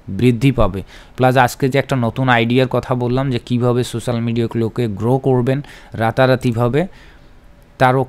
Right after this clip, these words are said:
কিছু টেকনিক দেখিয়ে দিছি, ঠিক আছে? তো এখানে আমি আর একটা প্রম্পট লিখে শেষ করতে চাই। প্রম্পটটা লিখতে চাচ্ছি এই কারণে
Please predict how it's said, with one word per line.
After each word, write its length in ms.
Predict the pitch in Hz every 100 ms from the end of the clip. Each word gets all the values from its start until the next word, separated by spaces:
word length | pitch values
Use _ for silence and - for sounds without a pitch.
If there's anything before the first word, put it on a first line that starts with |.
| -
কিছু 200 | 120 127
টেকনিক 480 | - 131 123 117
দেখিয়ে 340 | 104 110 - 107
দিছি, 360 | 101 - 90 98 -
ঠিক 120 | 135
আছে? 280 | 180 143 101 - - - - - - - - -
তো 240 | - 113 110
এখানে 260 | 127 147 147
আমি 120 | 147
আর 200 | 131 139
একটা 240 | 143 -
প্রম্পট 360 | 139 135 135 131
লিখে 280 | 127 127 -
শেষ 240 | 143 127 -
করতে 260 | 120 131
চাই। 160 | 120 135
প্রম্পটটা 400 | - 147 143 160
লিখতে 420 | 131 127 - 170
চাচ্ছি 300 | 160 147 156
এই 80 | 143
কারণে 480 | 160 156 135 156